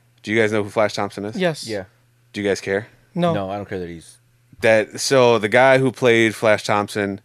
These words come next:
Speaker 1: in Spider-Man Homecoming is Indian. Um, he's a younger guy. He's, like, smaller. Uh, you know, not a jock like in the previous movie.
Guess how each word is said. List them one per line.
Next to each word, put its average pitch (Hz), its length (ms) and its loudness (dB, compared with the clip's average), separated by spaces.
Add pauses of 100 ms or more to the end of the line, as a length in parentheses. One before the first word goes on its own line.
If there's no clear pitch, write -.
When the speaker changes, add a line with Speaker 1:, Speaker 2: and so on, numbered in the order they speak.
(380)
Speaker 1:
in 98 200 -2
Spider-Man 101 460 0
Homecoming 95 500 -6
is 95 160 -8
Indian. 127 540 -2 (760)
Um, 90 720 0 (400)
he's 107 180 -10
a 104 60 -6
younger 127 280 2
guy. 127 440 4
He's, 110 380 -8
like, 104 160 0
smaller. 143 800 4 (760)
Uh, 90 500 0 (180)
you 69 140 -16
know, - 140 -20 (160)
not 123 380 2
a 110 60 0
jock 104 460 0
like 101 180 -2
in 104 80 -4
the 98 60 -4
previous 113 420 -6
movie. 117 160 -6